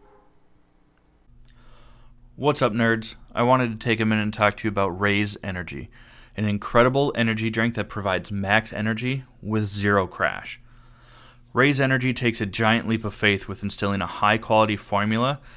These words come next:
to bring a powerful, yet sustained, energetic experience to help you push your workouts and focus to the next level.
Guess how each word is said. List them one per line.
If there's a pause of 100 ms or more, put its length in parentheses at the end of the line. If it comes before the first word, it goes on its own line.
(160)
to
bring
a
powerful,
yet
sustained, (280)
energetic
experience
to
help
you
push
your
workouts
and
focus
to
the
next
level.